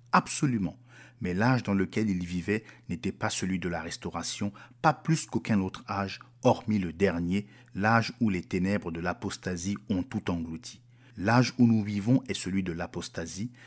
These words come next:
et c'est celui de la restauration. C'est l'âge où le cycle s'achève,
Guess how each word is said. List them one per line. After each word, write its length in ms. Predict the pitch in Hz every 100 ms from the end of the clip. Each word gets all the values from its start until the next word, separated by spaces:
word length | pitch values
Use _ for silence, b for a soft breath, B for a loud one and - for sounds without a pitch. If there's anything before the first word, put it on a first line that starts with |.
| B
et 80 | 104
c'est 140 | -
celui 260 | 98 95 101
de 100 | 98
la 140 | 90
restauration. 680 | 87 85 92 85 78 - 82 - B B
C'est 220 | - 95
l'âge 380 | 90 101 101 98 113
où 80 |
le 120 | 90 85
cycle 400 | - 104 - 90
s'achève, 580 | - 80 - 92 87